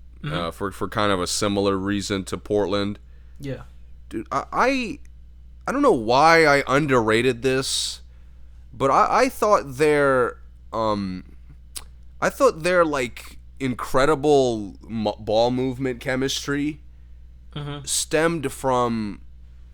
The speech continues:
Speaker 2: just kind of the culture with Steph leading it.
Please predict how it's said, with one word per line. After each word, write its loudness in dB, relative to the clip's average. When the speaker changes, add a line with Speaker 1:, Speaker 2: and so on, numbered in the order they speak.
Speaker 2:
just -8
kind -2
of -4
the -4
culture -2
with -6
Steph -2
leading -2
it. -14